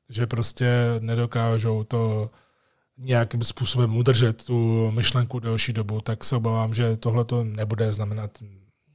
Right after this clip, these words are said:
nic, eh, moc. Tak, pojďme dál. A E W New Year Smash, eh, číslo dva. Eh, s A E W jsem, eh, spokojený ohledně toho, co,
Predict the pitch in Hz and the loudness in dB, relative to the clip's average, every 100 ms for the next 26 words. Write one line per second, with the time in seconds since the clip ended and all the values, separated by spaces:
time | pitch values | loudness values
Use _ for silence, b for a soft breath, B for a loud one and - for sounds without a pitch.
0 | _ 107 98 - - 107 98 92 90 92 | _ -20 -20 -12 -6 -2 -2 -2 -2 -4
1 | 92 98 - - - _ _ _ _ _ | -4 -6 -2 -4 -4 _ _ _ _ _
2 | _ _ _ _ _ - 101 - 190 208 | _ _ _ _ _ -6 -4 4 6 8
3 | 233 185 185 135 139 165 156 139 127 143 | 10 10 8 6 4 4 8 8 8 6
4 | 139 139 143 139 - 135 135 123 - - | 6 4 4 4 2 4 2 2 0 0
5 | 117 107 - 135 123 - 131 95 87 113 | 0 0 0 2 2 4 2 0 -6 -6
6 | 113 117 131 123 151 b b b b b | 0 6 6 6 2 b b b b b
7 | b b - 110 107 104 101 98 98 98 | b b -4 0 0 0 0 -2 -4 -4
8 | 98 98 _ _ _ _ _ _ _ _ | -8 -14 _ _ _ _ _ _ _ _
9 | _ - - 151 190 190 151 151 170 170 | _ -4 0 4 6 8 8 8 8 10
10 | 175 175 170 151 - B _ _ _ _ | 10 8 8 4 -2 B _ _ _ _
11 | - - 143 139 139 139 135 135 - 139 | -6 2 4 6 6 6 6 4 2 -2
12 | - 139 139 139 123 127 131 123 135 135 | 2 2 4 4 4 4 2 2 2 2
13 | 131 127 127 123 123 123 - 135 127 120 | 4 2 2 2 2 2 2 4 4 2
14 | 113 | 0